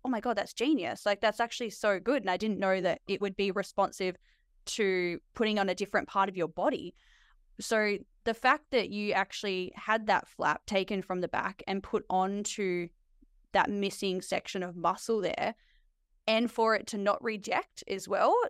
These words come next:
and, and your body accepted it and took it on, and then you did all the skin grafts as well.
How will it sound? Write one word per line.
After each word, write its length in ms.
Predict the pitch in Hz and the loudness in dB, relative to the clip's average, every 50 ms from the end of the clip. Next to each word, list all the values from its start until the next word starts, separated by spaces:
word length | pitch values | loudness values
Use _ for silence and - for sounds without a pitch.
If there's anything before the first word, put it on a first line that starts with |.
| - _ - | -2 _ -4
and, 160 | 214 190 - | -2 -2 0
and 80 | 208 | -2
your 100 | 208 196 | -2 -2
body 300 | 180 - 196 196 214 202 | 0 0 0 0 2 0
accepted 500 | - - - - - - - - - 233 | -4 -8 -12 -10 -10 -10 -8 -4 -4 0
it 160 | 285 392 370 - | 2 2 2 0
and 160 | 208 - - | -2 -6 -8
took 180 | - 196 180 | -12 -6 -6
it 100 | 202 185 | -4 -2
on, 200 | 175 196 240 339 427 359 | 2 2 2 2 2 0
and 160 | - 214 208 | 0 0 0
then 80 | 208 208 | 0 -2
you 80 | 208 | 0
did 180 | 202 214 202 - | 0 0 0 0
all 140 | - 196 196 | 0 0 -2
the 80 | 196 | -2
skin 340 | 185 - - - 190 190 185 | -4 -6 -6 -6 -4 -4 0
grafts 360 | 180 185 190 190 196 - - | 2 4 6 6 4 2 -2
as 120 | 240 208 170 | -6 -4 0
well. 340 | 185 175 214 320 415 415 | 2 4 4 4 2 0